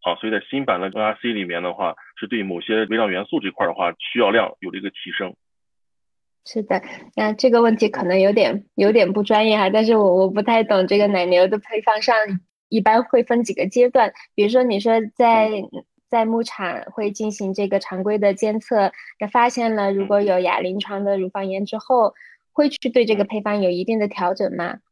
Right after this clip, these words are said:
Speaker 2: 还是说在从这个泌乳开始就已经是，就是围产期的这个日粮就是有一定的特别的处理了，或者地方了？
Speaker 1: 嗯，嗯，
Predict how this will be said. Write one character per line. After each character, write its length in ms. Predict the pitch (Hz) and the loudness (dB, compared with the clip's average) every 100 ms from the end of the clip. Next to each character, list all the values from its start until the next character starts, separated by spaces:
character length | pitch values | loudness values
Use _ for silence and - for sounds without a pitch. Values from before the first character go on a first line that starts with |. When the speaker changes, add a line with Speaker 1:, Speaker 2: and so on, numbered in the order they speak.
| _ | _
Speaker 2:
还 120 | 190 | -4
是 160 | 190 208 | -2 -2
说 240 | 202 214 208 | 2 2 2
在 280 | 214 196 | 2 0
从 340 | - - 185 190 | 0 -8 -8 -6
这 140 | 196 | -4
个 100 | 190 | -4
泌 200 | 196 202 | -2 0
乳 280 | 190 151 - - _ _ _ _ _ | 0 -2 -6 -14 _ _ _ _ _
开 220 | - 202 | -2 0
始 260 | 202 - - | 0 -4 -6
就 240 | - 202 | -4 -2
已 140 | 190 175 | 0 -2
经 340 | 175 180 185 | -6 -4 -4
是， 480 | 180 - 190 175 - - | -6 -6 -4 -4 -6 -12
就 140 | - | -12
是 180 | 185 180 185 - | -8 -8 -10 -4
围 120 | 180 | -4
产 220 | 180 190 | -2 -4
期 180 | 190 208 | -2 -2
的 260 | 185 185 170 - | 2 2 2 -6
这 140 | - 175 | -4 0
个 80 | 175 | 2
日 140 | 175 | 2
粮 200 | 170 170 | -2 -2
就 120 | 180 | -6
是 100 | 185 | -6
有 160 | 175 - | -6 -6
一 100 | 180 | -6
定 200 | 175 170 | -6 -4
的 100 | 170 | -4
特 180 | - 180 | -4 -8
别 180 | 175 175 | -6 -4
的 220 | 165 160 - _ _ | -4 -4 -8 _ _
处 240 | - - 196 | -14 -4 0
理 160 | 185 | 0
了， 220 | - - 196 | -2 -6 -8
或 80 | 190 | -8
者 80 | - - | -8 -10
地 140 | - 190 | -10 -10
方 160 | 185 | -8
了？ 180 | - 208 202 - _ _ _ _ _ _ _ _ 156 | -10 -10 -14 -20 _ _ _ _ _ _ _ _ -6
Speaker 1:
嗯， 260 | 131 104 - | -6 -6 -8
嗯， 220 | 110 | -8